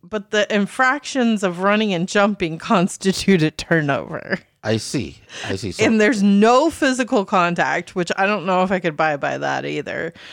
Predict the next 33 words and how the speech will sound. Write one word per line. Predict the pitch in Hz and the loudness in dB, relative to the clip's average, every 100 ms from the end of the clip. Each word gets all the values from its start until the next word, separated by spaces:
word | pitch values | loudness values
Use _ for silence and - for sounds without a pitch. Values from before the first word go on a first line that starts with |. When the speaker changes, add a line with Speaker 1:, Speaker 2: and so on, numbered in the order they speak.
| - - - | -20 -10 -2
Speaker 1:
That | 196 214 - - | 0 0 -2 -4
constitutes | 254 226 214 - 202 - 170 170 | 0 2 0 -6 -8 -2 -2 -2
a | 165 | -6
foul. | - 170 87 107 - - | 0 0 0 -8 -10 -6
And | 175 | -4
if | 170 | -2
you | 180 | -2
get | 175 170 | -2 -2
three | - - 226 247 | -8 0 2 2
fouls, | 247 214 175 151 165 170 | 2 2 4 4 2 0
you're | 170 170 | 2 2
out. | 120 131 78 - - - _ _ _ _ _ _ _ _ _ - | 0 -2 -6 -12 -16 -16 _ _ _ _ _ _ _ _ _ -2
Speaker 2:
Listen, | 131 - 73 73 247 - - | -2 -2 -8 -2 -2 -2 -6
Speaker 1:
<laughs> | - - - | -6 -16 -4
Speaker 2:
I | 131 | 0
don't | 131 | 2
like | 117 110 - | 2 0 -4
this | 90 - | -8 -6
at | 82 | -6
all. | 71 - _ - | -6 -8 _ -6
I | 110 | -2
don't | 131 123 | 0 0
like | 110 110 - | -2 -4 -4
this | 95 | -10
game | - 98 92 92 - | -6 -4 -4 -6 -6
at | 98 87 | -6 -4
all | 82 82 | -6 -6
whatsoever. | 82 82 90 69 60 60 - - - _ _ | -6 -8 -12 -14 -14 -20 -20 -20 -20 _ _
Speaker 1:
But | 233 214 92 | -4 -2 0
wait, | 240 185 - - _ _ _ - | -2 -2 -6 -14 _ _ _ -6
it | 254 | -2
gets | 254 208 - | 0 -2 -4
better. | 220 208 170 - | -2 0 -2 -4